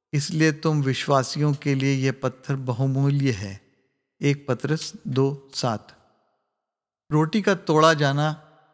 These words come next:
कोई धार्मिक विधि नहीं है, वो एक साक्षी है। हमारे प्रभु ने धन्यवाद देकर रोटी को तोड़ा।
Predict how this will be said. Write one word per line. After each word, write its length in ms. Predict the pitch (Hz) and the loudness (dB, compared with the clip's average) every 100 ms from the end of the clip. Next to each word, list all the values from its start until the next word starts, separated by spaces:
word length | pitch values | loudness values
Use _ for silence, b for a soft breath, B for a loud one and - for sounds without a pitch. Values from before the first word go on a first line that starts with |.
| _ _ - | _ _ -2
कोई 120 | 175 | 0
धार्मिक 400 | 143 135 143 135 | 4 4 2 0
विधि 220 | 131 131 | 0 0
नहीं 240 | 123 117 | 0 -2
है, 160 | 110 95 _ _ _ _ _ - | -6 -10 _ _ _ _ _ -2
वो 60 | |
एक 180 | 143 147 | 0 0
साक्षी 460 | - 143 139 - 131 | 0 0 0 -4 -2
है। 200 | 107 90 _ _ _ _ _ _ _ _ _ - | -4 -10 _ _ _ _ _ _ _ _ _ -2
हमारे 260 | 143 147 156 | 2 4 2
प्रभु 320 | 151 147 156 | 0 0 2
ने 120 | 156 | 0
धन्यवाद 500 | 135 135 139 139 139 | 0 2 2 4 2
देकर 360 | 127 127 - 127 | 0 -2 -2 -2
रोटी 280 | 120 - | -4 -4
को 100 | 117 | -8
तोड़ा। 360 | 117 110 98 95 | -6 -6 -6 -8